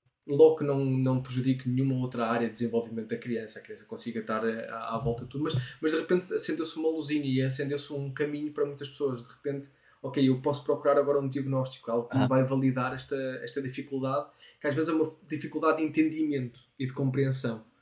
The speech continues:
Speaker 1: não é uma dificuldade real. Ah,
Speaker 2: Mas não é
Speaker 1: mas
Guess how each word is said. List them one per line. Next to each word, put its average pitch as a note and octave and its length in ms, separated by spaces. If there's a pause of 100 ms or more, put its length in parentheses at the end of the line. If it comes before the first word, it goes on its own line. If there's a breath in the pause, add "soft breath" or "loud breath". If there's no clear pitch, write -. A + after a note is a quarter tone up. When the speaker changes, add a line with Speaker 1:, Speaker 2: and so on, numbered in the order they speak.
(180)
Speaker 1:
não A#2 100
é A#2 40
uma B2 100
dificuldade B2+ 540
real. A#2 260 (720)
Ah, D3 240
Speaker 2:
Mas A#2+ 100
não B2+ 80
é B2+ 40
Speaker 1:
mas - 240